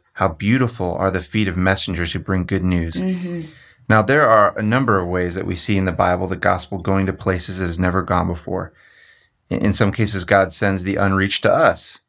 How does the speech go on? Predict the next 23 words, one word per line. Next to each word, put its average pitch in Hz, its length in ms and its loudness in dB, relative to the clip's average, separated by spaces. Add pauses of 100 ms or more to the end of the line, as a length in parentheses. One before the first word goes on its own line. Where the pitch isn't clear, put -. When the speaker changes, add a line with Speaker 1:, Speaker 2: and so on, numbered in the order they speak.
(100)
Speaker 2:
Yeah. 185 260 -12
Speaker 1:
In 95 140 -2
Acts 98 380 0
eight, 110 300 0
we 104 160 0
see 101 340 0
this 95 220 -2
Ethiopian 107 640 0
eunuch 110 440 0
who - 140 -10
comes 101 320 2
to 101 80 -4
Jerusalem. 107 680 0
He 92 80 0
gets 92 200 -4
a 92 60 -2
hold 98 220 0
of 98 80 0 (240)
a, 90 220 -4
a 92 40 -10
scroll 110 680 0
of 87 100 -4
Isaiah. 92 680 -2